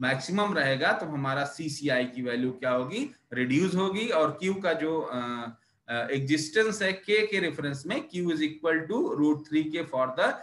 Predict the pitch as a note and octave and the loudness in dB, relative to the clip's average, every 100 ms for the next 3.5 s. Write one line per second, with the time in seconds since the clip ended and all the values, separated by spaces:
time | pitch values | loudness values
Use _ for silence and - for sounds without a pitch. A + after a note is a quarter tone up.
0 | - _ F3 F#3 - C4 G3+ E3 D3 C3 | -14 _ -6 -4 0 2 2 2 2 0
1 | C3 A2+ - - - _ _ C#3 C#3 - | -2 -6 -8 -18 -20 _ _ -4 -2 2
2 | G#3 F#3+ F3+ F3 F3 D#3+ C3+ C3+ C3+ C#3 | 4 4 0 -2 -4 -2 0 0 0 -4
3 | C3+ C3+ B2 E3 A#3 | -2 0 -2 -4 -6